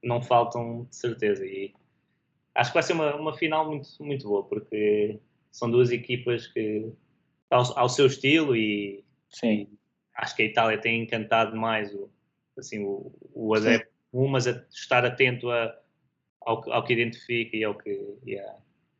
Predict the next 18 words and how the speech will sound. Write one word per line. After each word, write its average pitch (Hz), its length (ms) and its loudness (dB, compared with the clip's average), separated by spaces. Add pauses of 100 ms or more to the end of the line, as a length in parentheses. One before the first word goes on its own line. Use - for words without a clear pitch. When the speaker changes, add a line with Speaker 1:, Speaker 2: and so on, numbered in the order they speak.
Speaker 1:
e - 80 -2
ao 104 140 -2
que - 80 -12
são 117 200 4
estas 113 240 0
duas 117 140 2
equipas, 127 260 2
acho 120 120 0
que 117 80 2
é, 110 300 2
é - 40 -6
um 110 160 -4
bom, 107 200 0
Speaker 2:
Sim. 110 240 -8
Speaker 1:
é 117 60 -4
um 113 100 -2
bom 113 200 0
jogo. 107 560 -2